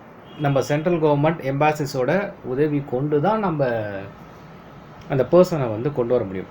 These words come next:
இது வந்து திருமண வழக்குக்காக மட்டுமில்ல, நீங்க வேற வந்து, இப்ப சில பேர் வந்து பாத்தீங்கன்னா பணத்தை ஏமாத்திட்டு ஃபாரினுக்கு போய் செட்டில் ஆயிட்டு இருப்பாங்க, இல்ல உங்ககிட்ட பணம் வாங்கிட்டு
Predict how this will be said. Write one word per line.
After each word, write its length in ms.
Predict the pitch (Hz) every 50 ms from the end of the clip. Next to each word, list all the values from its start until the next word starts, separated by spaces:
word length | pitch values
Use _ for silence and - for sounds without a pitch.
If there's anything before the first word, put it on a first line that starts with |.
| - 160
இது 180 | 180 196 202
வந்து 400 | 196 190 190 208 233 208 196 208 190
திருமண 420 | 190 190 202 208 208 202 190 185 170 160
வழக்குக்காக 640 | 147 143 151 151 156 151 156 147 139 135 135 127
மட்டுமில்ல, 500 | 117 113 120 117 - 160 143 120 107 101 123 156 160 - - -
நீங்க 240 | 131 123 120 117 113
வேற 260 | 110 113 117 113 117
வந்து, 260 | 117 117 120 127 147 143 139 131 131 - - - - -
இப்ப 140 | 139 - 135
சில 200 | - 151 147 143
பேர் 160 | 143 165 165
வந்து 180 | 156 143 147 147
பாத்தீங்கன்னா 600 | 147 139 135 - 139 139 160 170 165 147 - -
பணத்தை 400 | 139 139 160 180 160 - 165 160 151
ஏமாத்திட்டு 560 | 143 147 151 151 147 143 - 131 - - 180 180 160 147 135 123 117 110 107 107
ஃபாரினுக்கு 520 | - - 151 151 160 156 143 131 120 123
போய் 180 | 117 120 123 120
செட்டில் 300 | 113 - 113 - 120 117
ஆயிட்டு 160 | 110 107 -
இருப்பாங்க, 300 | 98 95 104 98 95 107 113 110 - - - - - - - - - - - - -
இல்ல 200 | - 147 147 160 175 180 175 160 -
உங்ககிட்ட 340 | 139 135 135 131 147 156 165
பணம் 340 | - 151 143 156 160 151 135
வாங்கிட்டு 600 | 135 143 160 170 160 147 143 165 170 180 175